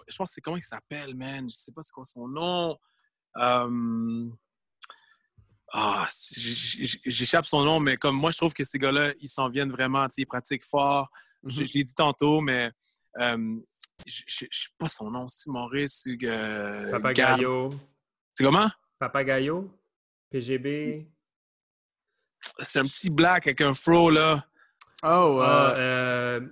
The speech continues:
Speaker 3: je pense que son nom,
Speaker 2: Emmanuel?
Speaker 3: c'est Manuel, ouais.
Speaker 1: Ouais, Manu, je le trouve, je le trouve bon,
Speaker 3: Ouais,
Speaker 1: lui,
Speaker 3: nasty,
Speaker 1: comme je,
Speaker 3: lui,
Speaker 1: je,
Speaker 3: hein.
Speaker 1: il s'en vient, là, tu sais, comme il, ouais,
Speaker 2: Yeah, man.
Speaker 1: je pense que lui, c'est un petit underdog, on connaît pas encore,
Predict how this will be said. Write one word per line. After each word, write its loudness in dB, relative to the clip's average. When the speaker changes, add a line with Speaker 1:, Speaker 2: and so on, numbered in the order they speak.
Speaker 3:
je -18
pense 0
que 4
son 4
nom, 4
Speaker 2:
Emmanuel? 4
Speaker 3:
c'est 2
Manuel, 2
ouais. -6
Speaker 1:
Ouais, 6
Manu, 4
je -4
le 2
trouve, 2
je -8
le -4
trouve -2
bon, 4
Speaker 3:
Ouais, 4
Speaker 1:
lui, 2
Speaker 3:
nasty, 2
Speaker 1:
comme 0
je, -2
Speaker 3:
lui, -6
Speaker 1:
je, -10
Speaker 3:
hein. -16
Speaker 1:
il -6
s'en 2
vient, 0
là, -2
tu -8
sais, -2
comme -2
il, -6
ouais, 2
Speaker 2:
Yeah, 2
man. -4
Speaker 1:
je -8
pense -4
que -6
lui, -2
c'est -6
un -4
petit -4
underdog, 0
on -4
connaît -2
pas -2
encore, -2